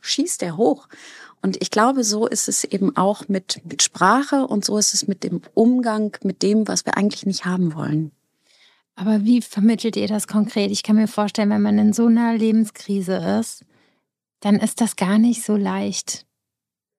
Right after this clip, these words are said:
Speaker 2: zu
Speaker 1: Mhm.
Speaker 2: akzeptieren, ne? Dass da was in dir ist, was dir schadet. Oder ist die Sprache jetzt auch schon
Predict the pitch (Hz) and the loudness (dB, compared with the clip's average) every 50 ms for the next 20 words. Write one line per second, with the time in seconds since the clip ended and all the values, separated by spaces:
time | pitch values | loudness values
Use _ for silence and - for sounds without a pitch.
0 | _ _ _ _ - - 202 190 196 214 240 233 - 185 - - - - 240 233 | _ _ _ _ -2 0 0 2 2 0 0 -2 -4 -10 -8 -4 0 2 2 2
1 | 226 214 190 190 196 202 220 254 311 339 - - - 214 208 - - - 196 185 | 2 0 0 0 -2 -2 -2 -2 -4 -6 -8 -6 -4 -4 -4 -6 -6 -4 -4 -2
2 | 185 196 202 _ _ - 214 196 - - - 226 226 214 214 214 190 185 202 214 | -2 -4 -6 _ _ 0 0 0 0 2 4 4 4 4 2 -2 -4 -4 -4 -4
3 | 208 - - - 208 190 - - - 220 214 - - - 208 202 202 208 214 240 | -4 -4 -4 -4 -4 -4 -4 -2 -2 -2 0 0 0 0 0 0 0 0 0 0
4 | 240 247 - - - _ _ _ _ _ _ _ _ _ _ _ _ - - - | 0 -2 -4 -8 -18 _ _ _ _ _ _ _ _ _ _ _ _ -20 -20 -20
5 | - _ _ - - - 214 196 208 202 202 196 - - 226 196 - - - 214 | -20 _ _ -16 -2 4 4 6 6 6 2 0 0 0 0 0 0 -2 -2 -2
6 | 208 - 208 196 190 190 185 - 175 202 - - - 196 190 185 185 180 | -2 0 -2 -2 0 -2 -2 -4 -6 -6 -6 -2 0 0 2 0 0 -2